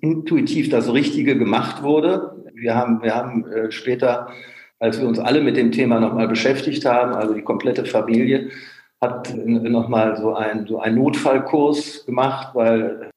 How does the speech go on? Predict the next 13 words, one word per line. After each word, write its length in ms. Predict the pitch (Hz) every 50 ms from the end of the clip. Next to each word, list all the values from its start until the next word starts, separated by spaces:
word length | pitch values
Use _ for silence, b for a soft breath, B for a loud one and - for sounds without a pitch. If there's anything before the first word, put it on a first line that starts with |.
| _ _
man 160 | - 123 120 117
kann 160 | 117 147 143
sich 160 | 147 147 151
auf 80 | - -
das 200 | - 139 - 135
Wissen 520 | 151 147 151 156 143 143 147 156 147 147
der 160 | - 131 -
Führerscheingeschichte 920 | - - 170 147 151 139 - - 139 131 127 131 127 - 160 135 - - 139
von 180 | - - 117 120
damals 340 | 127 120 117 127 117 -
tatsächlich 460 | - 123 113 - 139 120 - 117 113 117
nicht 220 | 117 113 - -
verlassen. 520 | - 107 98 107 117 - - 156 147 147